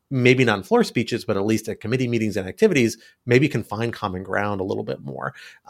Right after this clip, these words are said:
So I, I'm cautiously optimistic of that, but I'm curious about your all's reactions.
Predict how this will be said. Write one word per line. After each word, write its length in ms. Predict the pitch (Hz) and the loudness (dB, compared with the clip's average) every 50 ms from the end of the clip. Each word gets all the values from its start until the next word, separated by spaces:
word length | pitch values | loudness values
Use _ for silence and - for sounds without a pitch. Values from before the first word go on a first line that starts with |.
| - _ - | -20 _ -10
So 200 | - - 151 - - - | -6 -4 -4 -4 -4 -4
I, 140 | - 156 170 - - | -6 -6 -4 -4 -4
I'm 80 | 143 | -6
cautiously 480 | - - - 220 233 220 - - 170 151 | -4 0 2 4 4 4 2 2 2 2
optimistic 480 | 131 - - 113 113 113 - - 101 95 | 2 2 2 0 0 0 0 -2 -4 -4
of 80 | 87 | -2
that, 160 | 95 92 - | -2 -2 0
but 80 | - 117 | 2 2
I'm 120 | 120 120 | 2 2
curious 300 | - - - 175 143 - | -2 -2 0 0 0 2
about 160 | - 110 107 110 | 2 0 -2 0
your 180 | 104 104 98 | 2 2 2
all's 200 | 95 104 104 - | 2 2 0 -4
reactions. 560 | 127 127 - - - - 175 165 - - - | -6 -6 -6 -8 -10 -14 -14 -14 -16 -16 -20